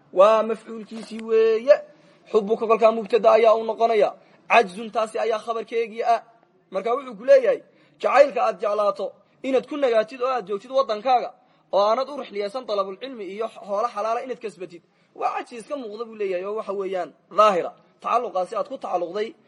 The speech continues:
aad xididda aasatay waddankaaga uun. Een, waayo safarka fawaa'id fara badan ayaa waxa weeyaan laga helaa.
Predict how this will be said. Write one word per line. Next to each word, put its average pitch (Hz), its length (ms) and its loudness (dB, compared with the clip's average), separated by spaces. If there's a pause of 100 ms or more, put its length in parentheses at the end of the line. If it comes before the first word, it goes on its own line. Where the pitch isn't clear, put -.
(200)
aad 220 120 6
xididda 190 360 -2
aasatay 185 400 0
waddankaaga 190 520 -2
uun. 147 160 -12 (1200)
Een, 233 240 8
waayo 262 380 6
safarka 247 420 -4
fawaa'id 226 360 -4
fara 226 180 -2
badan 202 300 -2 (340)
ayaa 262 220 4
waxa 254 220 -2
weeyaan 233 260 -2
laga 214 160 -2
helaa. 185 240 -4